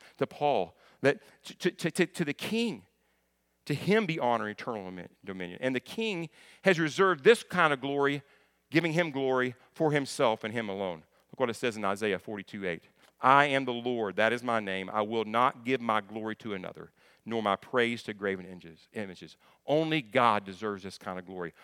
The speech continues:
Only God deserves these kind of words directed toward him. That's the king.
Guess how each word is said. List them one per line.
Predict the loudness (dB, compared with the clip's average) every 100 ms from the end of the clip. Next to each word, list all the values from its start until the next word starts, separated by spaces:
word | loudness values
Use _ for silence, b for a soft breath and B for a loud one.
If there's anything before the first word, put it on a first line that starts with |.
| B 0
Only | 0 0 0
God | 4 6 4 2
deserves | -6 -6 -6 -8 -8
these | -8
kind | -8 -8 -6
of |
words | -6 -6 -8 -10
directed | -10 -4 -4 -6 -16
toward | -12 -10 -10
him. | -8 -10 -10 _ _ _ _ _ _ _ _ _
That's | -8 -6
the | -8
king. | -4 0 2 0